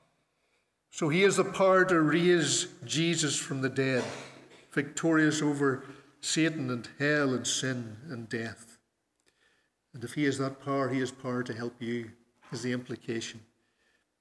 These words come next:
He is the God with resurrection power to help you today in whatever might be your trouble and your trial. And so the prayer at the close of this letter, this benediction, this gospel in a nutshell,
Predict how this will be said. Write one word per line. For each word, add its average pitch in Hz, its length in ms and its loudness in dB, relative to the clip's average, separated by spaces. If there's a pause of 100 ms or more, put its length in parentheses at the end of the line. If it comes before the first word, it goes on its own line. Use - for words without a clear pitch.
(240)
He 139 100 0
is 135 80 0
the 139 80 -2
God 151 240 2
with 151 100 2
resurrection 156 640 2
power 165 260 2
to 151 140 0
help 160 260 0
you 151 80 4
today 143 340 4
in 131 140 2
whatever 147 320 4
might 143 220 0
be 156 80 4
your 143 240 2
trouble 151 400 0
and 123 100 -4
your 117 100 -2
trial. 120 540 -4 (800)
And 127 100 -8
so 156 220 4
the 151 100 4
prayer 160 440 4
at 156 100 2
the 156 60 2
close 156 380 2
of 135 120 0
this 151 320 0 (220)
letter, 151 280 4
this 147 160 2
benediction, 151 880 0
this 151 200 -2
gospel 147 580 -2
in 139 100 0
a 131 60 0
nutshell, 131 560 -2